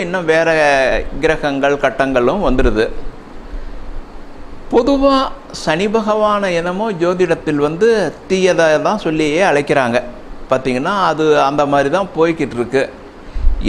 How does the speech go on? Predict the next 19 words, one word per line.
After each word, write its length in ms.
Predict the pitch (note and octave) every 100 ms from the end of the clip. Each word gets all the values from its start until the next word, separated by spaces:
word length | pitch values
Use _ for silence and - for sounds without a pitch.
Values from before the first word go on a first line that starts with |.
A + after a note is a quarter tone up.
| B2
எந்த 220 | F3+ G#3 G3
இடத்தோட 520 | F3+ F#3 - F#3 G3 G#3 F#3+
சனி 160 | D3+ F3 F3
பகவான் 440 | E3+ E3+ E3 D3 C#3+
தொடர்பு 340 | C#3+ D#3 D#3 C#3
வந்தாலும் 560 | C3+ C#3+ C#3+ C#3+ G#3+ - - - D3+
அந்த 280 | F#3+ A3 A3 F3+
இடத்தின் 460 | E3+ A3+ - A3+ G3 D#3
தன்மையில 560 | D3 E3 F3 D#3+ G3 A#3 F3+
மாறுதல் 420 | F#3+ F#3+ E3 B2
வருது. 220 | G#2+ G#2 - - - - - - - - - F3+
அப்ப 260 | - G#3+ B2 D#3 A3 F3+
இந்த 140 | F3 D3 C#3+
ஐந்து 220 | A3 B3 B3+ B3
குடையவன் 580 | G3+ G3+ A3+ A3 G#3+ C#3+ B2+ G#3+ - C#3
நவாம்சத்தில் 840 | D#3+ F#3 A3 A3+ G#3 F#3 - A3+ A#3 -
சனி 220 | D3 G3+ A3
பகவான் 460 | A3 G#3 G3+ G3 F3+
வீடுகளில் 520 | F3+ F3+ F3 E3 E3+